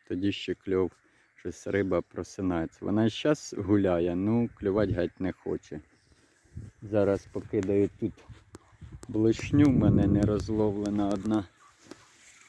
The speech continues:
Флагман Стретто. В мене є сім грамів, а це десять і п'ять.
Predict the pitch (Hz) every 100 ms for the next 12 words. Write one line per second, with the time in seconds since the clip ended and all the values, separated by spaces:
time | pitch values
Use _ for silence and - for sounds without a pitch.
0 | - _ _ _ - 117 117 113 110 113
1 | 107 - - - 127 131 _ 107 90 -
2 | - - - _ 104 101 101 104 98 -
3 | - 135 113 98 92 92 90 92 - 117
4 | 101 101 - 87 - 87 - 95 95 -